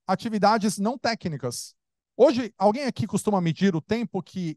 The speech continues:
as pessoas de uma equipe de desenvolvimento gastam em reunião, por exemplo? Quem mede tempo gasto em reunião aqui?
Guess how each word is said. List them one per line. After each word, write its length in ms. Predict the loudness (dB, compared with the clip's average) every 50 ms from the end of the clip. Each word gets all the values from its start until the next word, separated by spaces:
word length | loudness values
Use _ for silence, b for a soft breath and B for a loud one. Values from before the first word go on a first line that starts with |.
| _ _
as 280 | -6 -6 -6 -6 -6
pessoas 560 | -6 -2 -2 -2 -2 -4 -6 0 2 2 2
de 80 | 2 0
uma 80 | -2 -2
equipe 200 | -2 -2 -4 -2
de 120 | -4 -4
desenvolvimento 520 | -4 -4 -4 -2 -2 -2 -2 -4 -8 -2
gastam 300 | 0 0 0 0 -2 -4
em 80 | -2 0
reunião, 460 | 0 0 0 0 2 0 0 0 -2
por 140 | -6 -6 -6
exemplo? 380 | -6 -6 -8 -8 -10 -14 -16 -18 _ _ _ _ _ _ _ _ _ _ _ _ _ _ _ _ _ _ _ 0
Quem 140 | 0 2 4
mede 320 | 4 2 4 4 2 2
tempo 240 | 2 0 0 0 0
gasto 240 | 0 0 0 0 -2
em 80 | -2
reunião 340 | -2 -2 -2 -2 -4 -6 -6
aqui? 240 | -6 -8 -10 -14